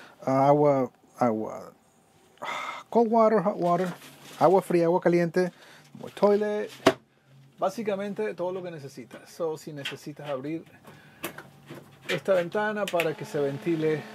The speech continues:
el baño, ya esto viene como parte del trailer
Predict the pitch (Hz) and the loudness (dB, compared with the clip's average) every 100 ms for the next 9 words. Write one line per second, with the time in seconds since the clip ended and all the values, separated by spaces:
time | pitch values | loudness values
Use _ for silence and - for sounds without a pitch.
0 | - - - - - - 135 131 175 190 | -18 -18 -18 -18 -14 -4 -4 -2 -2 -2
1 | 214 233 208 - - - - - - - | -4 -8 -10 -14 -14 -14 -12 -12 -12 -12
2 | - 131 120 123 - 147 151 165 170 - | -8 0 0 0 -2 -4 -2 -2 -4 -10
3 | - - - - - - - - 147 135 | -20 -20 -20 -20 -20 -20 -12 0 2 6
4 | 135 156 156 - 202 240 | 4 4 0 2 2 0